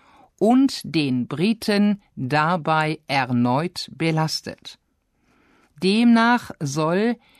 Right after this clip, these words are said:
der einst im Rennsport einflussreiche Gripkowski den Erhalt von vierundvierzig Millionen Dollar von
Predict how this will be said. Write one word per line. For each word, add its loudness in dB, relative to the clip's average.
der 0
einst -2
im 0
Rennsport -4
einflussreiche -2
Gripkowski -4
den 0
Erhalt -4
von -2
vierundvierzig -4
Millionen -2
Dollar 0
von 0